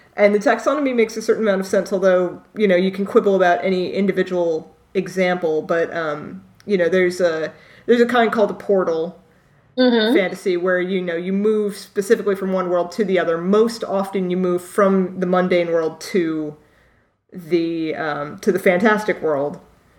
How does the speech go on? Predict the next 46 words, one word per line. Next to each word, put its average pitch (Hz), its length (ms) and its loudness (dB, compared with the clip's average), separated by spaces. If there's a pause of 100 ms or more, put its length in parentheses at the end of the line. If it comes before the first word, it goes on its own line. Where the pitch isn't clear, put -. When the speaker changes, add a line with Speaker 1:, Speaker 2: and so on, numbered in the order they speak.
(140)
Speaker 2:
Yes. 214 500 0
Speaker 1:
And, 208 280 2
and 214 180 0
you're 208 120 2
right, 262 200 0
Augusta 196 320 -2
Prime 220 400 0
ends 196 420 0
with 196 120 0
that 185 200 0
portal 190 360 0
in 165 80 -2
reverse. 180 720 -6 (1400)
Um, 156 680 -2 (400)
and, 208 240 4
and 208 220 2
the 208 60 4
genie, 226 460 2
or 185 260 0
the, 180 340 2
the 190 100 -4
Jinea, 180 540 0
is 185 180 0
doing 196 260 2
her 190 140 0
no 190 200 4
favors. 190 600 -4 (100)
Speaker 2:
<laughs> - 100 -12
None 233 480 2
Speaker 1:
It 269 40 2
certainly 254 520 0
does 233 160 0
Speaker 2:
whatsoever. 240 140 0
Speaker 1:
not 240 120 -2
have 214 260 -2
her 220 120 0
best 202 280 0
interest 202 320 -4
in 196 100 -2
mind 175 400 -2
when, 185 260 -2
when, 185 360 0
when 196 220 0
it 175 120 -2
does 185 220 2
that. - 380 -6